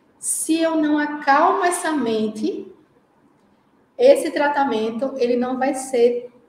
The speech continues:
tão, eu não vou ter tanto sucesso nesse tratamento como se eu teria, se essa paciente tivesse uma prática de acalmar,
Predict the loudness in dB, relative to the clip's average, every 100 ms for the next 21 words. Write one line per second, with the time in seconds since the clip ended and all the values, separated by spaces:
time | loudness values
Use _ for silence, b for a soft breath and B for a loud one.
0 | -2 0 2 0 -2 -2 0 0 0 0
1 | -2 -2 -4 -6 -8 -4 -4 -4 -8 -6
2 | -6 -4 -6 -6 -8 -10 -4 -4 -4 -6
3 | -6 -4 -2 -4 -2 -4 -6 B B _
4 | -6 -2 -2 -4 -6 -8 -6 -8 -8 -8
5 | -6 -6 -6 -10 -8 -8 -8 -8 -10 -8
6 | -10 -12 B B B B _ _ _ _
7 | _ _ -12 -4 -2 0 -2 -8 -14